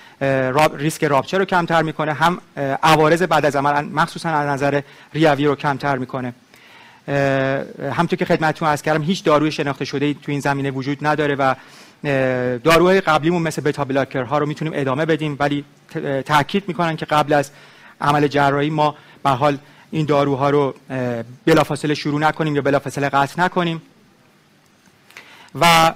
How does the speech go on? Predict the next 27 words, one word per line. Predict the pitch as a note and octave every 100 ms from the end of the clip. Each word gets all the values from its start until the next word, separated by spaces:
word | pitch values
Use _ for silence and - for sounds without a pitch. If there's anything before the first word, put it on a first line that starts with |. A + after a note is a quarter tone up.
| -
م-، | D#3 D3 C#3+ C#3 D3
نکته | E3 - G#3
مهم | G3+ F3 F#3+
اینه | F#3
که | F3+ E3+
ما، | E3 D#3+ D#3 - _ B2+
اه، | B2+ A2+ A2 G#2+ -
ترشولد | - D#3+ - F#3 F3
الک-، | E3 D#3+ D#3+ -
ترشولد | F3 D#3 F#3 F#3
الکتیو | E3 D#3 - D3 - - - D3
ریپیرمون، | D#3+ D#3+ F3 F3+ F3 E3+ - - _ -
اه، | C3+ C3 B2 A#2+ B2+ -
اینه | E3+
که | D#3 D#3+ D3+ - C3
همین | D#3 D#3
تو | D#3+
همین | D#3+ D#3+
اسلایدی | C#3 - D3+ D3
که | D3+
مربوط | C#3+ C#3 C#3+
می‌شه | D3+ D#3
به | C#3 C#3 C3
European | C#3+ C#3 D3+ C#3
Society | D3 C#3+ D3+
of | C3 -
Cardiology، | C#3 B2+ C3 B2+ C3+